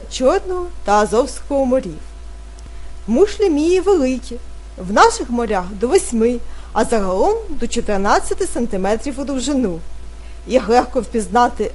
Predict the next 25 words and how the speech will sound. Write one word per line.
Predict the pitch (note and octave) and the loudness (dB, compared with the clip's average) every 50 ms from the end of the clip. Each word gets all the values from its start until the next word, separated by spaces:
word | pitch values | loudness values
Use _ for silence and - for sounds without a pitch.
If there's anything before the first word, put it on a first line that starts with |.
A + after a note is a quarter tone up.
| - - | -6 -4
не | G#3 G3 | -4 -2
лише | G3 - - D#4+ F#4+ A4 | -2 -2 0 2 2 4
за | A4 A#4+ | 4 2
формою, | A#4 - - E4 C#4 A3+ G#3 F#3 E3 D#3+ E3+ F#3 - - - - - - - - | 0 0 2 4 4 4 4 0 -4 -6 -8 -6 -6 -6 -6 -8 -10 -10 -4 2
але | - D#4 A4 A#4+ | 6 8 10 10
й | A#4 G4 - | 8 8 6
за | D#4 | 4
великим | C4 B3 B3+ C#4+ F#4+ - - G#4 F#4+ | 4 4 4 4 4 4 4 4 4
виступом | D4 - C#4+ C#4 C4 - - - B3+ - - A#3 A3+ A#3 - - - - | 2 0 0 0 0 -2 -4 -6 -6 -4 -4 -4 -4 -4 -6 -8 -6 -2
на | G3 G#3+ G#3 | 0 2 2
одній | G3+ G3 F3 G3+ B3 D#4+ | 2 2 2 0 0 0
зі | F4 - G4 | 2 2 0
стулок. | F4+ - - - B3+ A#3+ E3+ - - - - - - - - - - - - - - - - - - - - - | 0 0 -4 -4 -4 -4 -4 -6 -8 -8 -8 -8 -10 -10 -10 -12 -12 -12 -12 -12 -12 -12 -12 -10 -10 -8 -8 -4
Щоправда, | - - A3+ A3 - A3+ G#3+ G#3+ G3+ F3+ E3 - F#3 - - - - | 0 2 2 2 2 2 4 4 4 2 -2 -6 -8 -10 -10 -6 -4
на | G#3+ G3+ | -4 0
певній | - A#3 D4 G4+ A#4+ B4 A#4 G#4+ | 4 6 6 8 8 8 6 6
стулці | G#4 - - - A3 G3+ F#3 - - - - - - - | 4 0 -2 -2 -2 -2 -4 -8 -10 -12 -12 -12 -14 -6
такого | - G3 F#3+ - C4 D#4+ E4 F#4+ | -6 -6 -2 0 0 2 2 2
виступу | E4+ A3+ F#3+ G3 - - - G3+ - A3+ | 0 0 -2 -4 -4 -6 -6 -6 -2 -2
немає. | A3+ A#3 A3+ G3 E3+ D3+ D#3 - G#3+ - - - - - - - - - - - - - - - - - - - - - - - - - - - - - - - | 0 0 0 0 -2 -4 -6 -10 -12 -14 -14 -14 -14 -12 -12 -12 -12 -10 -10 -10 -8 -10 -10 -10 -12 -12 -12 -12 -14 -14 -14 -14 -14 -14 -14 -12 -12 -12 -12 -8
Чому | - - C4+ D4 G#4+ A#4+ A#4 F#4+ | -4 -2 2 6 6 6 6 6
мію | E4+ G4 A#4+ A#4 G#4 G#4 G4 G4 - | 4 4 4 4 2 0 0 0 -2
називають | C4+ C#4 B3+ D#4+ D#4+ G4+ G#4+ G4+ G4 | -4 -2 -2 0 2 2 4 2 2
піщаною? | - - F#4+ F4+ - - - A3+ F3+ E3 D#3+ D#3 E3+ F#3 G3 - - - - - - - - - - - - - - - - - - | 2 0 0 0 -2 -2 -2 -2 -2 -2 -4 -8 -10 -10 -12 -12 -12 -12 -10 -10 -10 -10 -10 -12 -12 -12 -12 -12 -12 -12 -12 -8 -2
Молюски | G3+ G#3+ A3+ D#4 G#4 A4+ - - - - - | 0 2 6 6 6 6 4 -2 -10 -12 -12